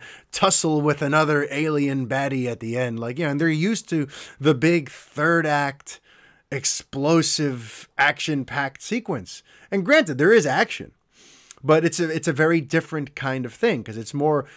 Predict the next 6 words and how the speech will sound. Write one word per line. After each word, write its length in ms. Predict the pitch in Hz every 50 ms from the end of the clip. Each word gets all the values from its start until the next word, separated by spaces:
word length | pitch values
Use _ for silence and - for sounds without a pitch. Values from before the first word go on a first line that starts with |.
| - _
Superman 680 | - - - 180 185 175 170 160 151 143 139 131 131 120
saving 500 | - - - 156 156 151 131 131 127 120
the 80 | 117
world. 500 | 123 165 247 269 254 170 - - - - _ _ _ _ _ _ _ _ _ _ _ _ _ - - - - _ _ -
And 640 | - 156 151 156 156 151 147 147 143 139 135 127 - - - - _ _ _ _ _ _ _ _ _ _ _ _ _ _ _ _ _ _ _ _ _ _ _ _ _ _ _ _ _ _
it, 460 | - 170 165 156 165 - - - 135